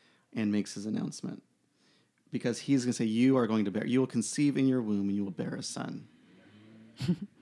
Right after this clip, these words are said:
Speaker 1: It's gonna happen. And this is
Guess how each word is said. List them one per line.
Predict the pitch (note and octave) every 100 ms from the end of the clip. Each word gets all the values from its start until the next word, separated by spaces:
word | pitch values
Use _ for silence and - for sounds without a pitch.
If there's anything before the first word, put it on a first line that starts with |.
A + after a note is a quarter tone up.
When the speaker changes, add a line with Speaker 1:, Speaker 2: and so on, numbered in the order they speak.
| -
Speaker 1:
It's | - A#3 B2+ -
gonna | - C3 B2+ A2+
happen. | G#2 - - A2 - _ _ _ _ _
And | C3 B2 A#2+
this | D#3 - -
is | C#3+ B2 A#2+ A#2 G#2